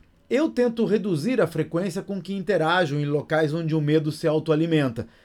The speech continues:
como mídias sociais e grupos de WhatsApp, por exemplo. Também procuro distinguir entre as pessoas que estão apenas especulando e as que de fato têm informações confiáveis.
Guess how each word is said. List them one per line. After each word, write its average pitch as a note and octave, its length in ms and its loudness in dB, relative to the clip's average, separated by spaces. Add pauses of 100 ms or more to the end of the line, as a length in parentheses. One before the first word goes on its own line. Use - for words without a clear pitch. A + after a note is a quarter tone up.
(200)
como C#3+ 280 0
mídias D3 360 2
sociais E3+ 760 2
e F3 80 -2
grupos D#3 340 2
de D#3 60 4
WhatsApp, C#3+ 640 0
por G2+ 180 -10
exemplo. F2+ 420 -12 (280)
Também E3 180 0
procuro A3+ 340 2
distinguir F3 640 0
entre D#3 240 2
as D3 80 -2
pessoas D#3 440 -4
que D#3+ 120 -6
estão D3+ 320 -4
apenas C#3+ 380 -2
especulando C#3 920 -2 (260)
e C#3+ 80 0
as C#3 80 0
que - 140 -6
de D#3 120 0
fato E3 420 -2
têm E3+ 200 -4
informações E3 680 -4
confiáveis. D#3 800 -4